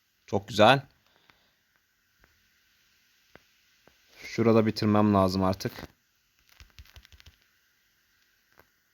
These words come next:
Ejderha fazını atlamam gerekiyor. Evet, güzel. Ejderha fazını da atladım. Ee,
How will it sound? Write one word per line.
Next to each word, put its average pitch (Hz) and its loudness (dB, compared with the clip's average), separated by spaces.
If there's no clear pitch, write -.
Ejderha 104 6
fazını 113 -2
atlamam 117 0
gerekiyor. 117 0
Evet, 98 2
güzel. 101 0
Ejderha 143 4
fazını 170 4
da 135 6
atladım. 175 2
Ee, 139 4